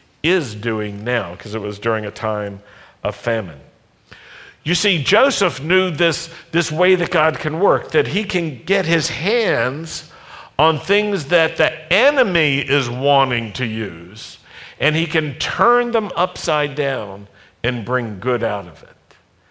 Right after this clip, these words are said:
Joseph was saying to his brothers, "Don't hold it against yourselves what you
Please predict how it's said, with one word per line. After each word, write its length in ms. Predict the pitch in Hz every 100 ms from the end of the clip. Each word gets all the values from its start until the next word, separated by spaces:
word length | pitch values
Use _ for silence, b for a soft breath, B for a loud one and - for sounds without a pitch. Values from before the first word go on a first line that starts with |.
| b b b b b b _
Joseph 420 | - 139 147 135 113
was 140 | 120
saying 300 | 143 131 131
to 120 | 131
his 160 | 120 104
brothers, 640 | 98 120 117 117 107 - B B B B B _ _ - 98
"Don't 280 | 147 170 147
hold 380 | - 160 143
it 100 | 135
against 480 | 120 104 135 123 -
yourselves 600 | 113 110 131 110 101 92
what 320 | 98 131 -
you 140 | 113